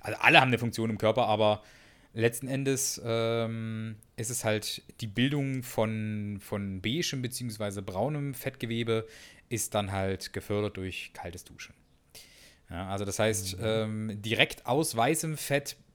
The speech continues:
Speaker 1: braunes Fett machen ist nicht möglich, aber aus weißem Fett, ähm, Gewebe, Gewebestruktur zu gewinnen in Form von beigem Fett ist möglich und über Zeit dann natürlich aus beigem braunem Fett zu machen, ist auch möglich.
Speaker 2: Und
Speaker 1: Ja.
Speaker 2: braunes Fett ist gut, ja?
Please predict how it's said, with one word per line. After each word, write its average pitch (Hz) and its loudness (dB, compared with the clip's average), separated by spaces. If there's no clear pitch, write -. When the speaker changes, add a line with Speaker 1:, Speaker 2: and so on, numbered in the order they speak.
Speaker 1:
braunes 139 2
Fett 135 -4
machen 123 -4
ist 123 -6
nicht 92 -6
möglich, 170 0
aber 123 2
aus 110 -2
weißem 135 0
Fett, - -2
ähm, 104 0
Gewebe, 131 2
Gewebestruktur 117 -4
zu - -6
gewinnen 107 -2
in 101 -6
Form 98 -4
von 92 -6
beigem 180 -2
Fett 147 -4
ist 131 -8
möglich 127 -6
und 101 -10
über 98 -8
Zeit 110 -2
dann 101 -4
natürlich - -10
aus 101 -14
beigem 101 -8
braunem 101 -12
Fett 92 -14
zu - -14
machen, 85 -12
ist - -10
auch - -20
möglich. - -20
Speaker 2:
Und 120 -4
Speaker 1:
Ja. 92 -6
Speaker 2:
braunes 123 0
Fett 110 -2
ist - -10
gut, 98 -12
ja? 98 -8